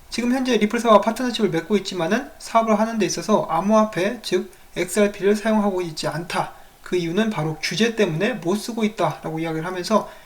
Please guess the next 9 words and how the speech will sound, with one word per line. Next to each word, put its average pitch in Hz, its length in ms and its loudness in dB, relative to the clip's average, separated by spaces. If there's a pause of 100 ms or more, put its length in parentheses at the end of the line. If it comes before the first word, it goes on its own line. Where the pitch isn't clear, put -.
(120)
그렇지만 220 400 0
법정 220 420 0
화폐를 226 280 2
사용하는 214 540 0
메시징 220 380 0
시스템인 208 580 -2
엑스커런트를 220 880 0 (380)
도입을 196 420 4
했고 208 480 0